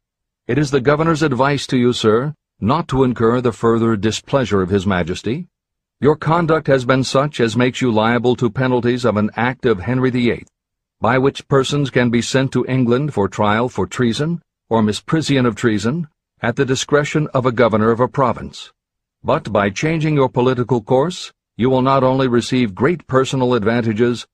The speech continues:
but you will make your peace with the king." Samuel Adams had the choice of two decisions.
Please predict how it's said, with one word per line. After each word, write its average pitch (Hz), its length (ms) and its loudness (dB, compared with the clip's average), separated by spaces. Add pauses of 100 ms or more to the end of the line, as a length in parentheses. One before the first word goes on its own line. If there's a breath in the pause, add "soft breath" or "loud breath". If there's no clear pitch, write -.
(180)
but 123 240 -2
you 117 80 0
will 131 140 2
make 127 280 0
your 123 220 2
peace - 480 -6 (100)
with 107 140 -4
the 143 120 0
king." 76 400 -4 (1300)
Samuel 147 480 0
Adams 76 380 -4
had 113 160 -2
the 127 100 0
choice 92 380 -2
of 120 120 -6
two 67 160 -6
decisions. 90 720 -4